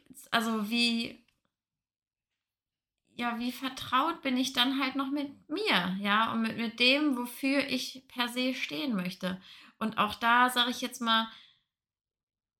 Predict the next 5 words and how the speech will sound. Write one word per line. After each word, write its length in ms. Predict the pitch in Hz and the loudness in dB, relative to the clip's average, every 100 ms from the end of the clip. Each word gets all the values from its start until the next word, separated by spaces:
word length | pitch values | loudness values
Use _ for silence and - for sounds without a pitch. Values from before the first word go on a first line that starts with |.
| _ _ _ _ _ _ _ _ _ - | _ _ _ _ _ _ _ _ _ -8
wenn 200 | 226 214 | -6 -4
ich 380 | - 214 285 - | 2 2 2 0
für 120 | 262 | 2
Hilfsbereitschaft 1160 | 277 269 269 - 208 180 175 175 - - - - | 4 4 2 -2 -4 0 2 4 2 2 -4 0
stehe, 640 | - 160 156 180 254 311 | 0 0 0 0 -2 -6